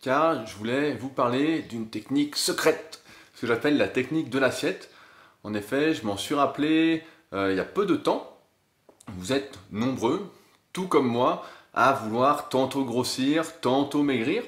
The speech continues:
et, euh, à faire attention à tout ce que vous mangez, parfois à tout calculer,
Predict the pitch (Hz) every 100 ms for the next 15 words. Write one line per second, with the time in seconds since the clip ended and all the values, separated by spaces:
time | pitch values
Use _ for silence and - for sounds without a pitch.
0 | - _ _ _ _ _ _ _ - -
1 | 139 185 180 - - - _ - 104 101
2 | 95 - 92 156 135 107 - 139 143 95
3 | 120 - 101 104 104 175 185 - - 110
4 | 117 82 - 135 131 120 - 127 156 180